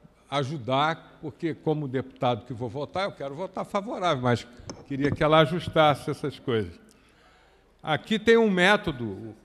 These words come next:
o dois, três, quatro, sétimo, pílula de emergência ou pílula do dia seguinte. Esse é um método, a meu ver, abortivo.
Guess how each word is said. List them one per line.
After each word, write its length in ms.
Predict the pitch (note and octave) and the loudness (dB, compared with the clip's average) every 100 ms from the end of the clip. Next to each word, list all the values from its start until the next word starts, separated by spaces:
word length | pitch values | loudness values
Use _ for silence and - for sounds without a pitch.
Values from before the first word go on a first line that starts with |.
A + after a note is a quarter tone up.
| - | -6
o 360 | B2+ B2 G2 F#2+ - - | -2 -2 -2 -8 -20 -20
dois, 580 | A2 G#2+ D#3+ E3+ D3 - | -10 -2 0 2 0 -2
três, 380 | D#3 D#3 D3+ | -2 0 0
quatro, 440 | - E3 D#3+ D3+ - - - _ _ _ _ _ | 0 2 2 2 -8 -20 -20 _ _ _ _ _
sétimo, 640 | - - F3+ E3 - G#2 F2 - - _ _ _ _ _ _ _ | -20 0 4 4 2 -12 -16 -20 -20 _ _ _ _ _ _ _
pílula 760 | F3 G#3 G#3+ G#3 G#3 G3+ - - - | 2 4 4 4 4 2 -2 -14 -12
de 160 | A2+ D#3 | 2 4
emergência 800 | E3 D#3+ B2+ A2 D#3+ D#3 - - - | 6 4 4 2 0 0 -2 -10 -8
ou 180 | B2 | -6
pílula 1000 | A2 - D3+ F3 F#3 F3+ F3 D3+ - - - - | -6 0 8 10 10 8 6 4 -6 -20 -20 -6
do 140 | B2+ | -4
dia 200 | B2 D3+ | 0 0
seguinte. 540 | - D#3+ A#2+ A#2 - - - | 0 -6 -6 -6 -8 -18 -12
Esse 360 | C3 B2+ - F3 - - _ _ _ _ | -8 -8 -8 -10 -12 -20 _ _ _ _
é 80 | B2+ | -4
um 140 | C#3+ | -2
método, 380 | C3+ C3 C#3+ C#3 | 0 0 0 -2
a 40 | D3 | -6
meu 180 | C3 | -6
ver, 340 | G#2+ B2 D#3+ D#3 | -6 -4 -6 -6
abortivo. 840 | - C3+ C3+ F3 - - E3 D#3+ | -4 -2 0 0 -2 0 2 2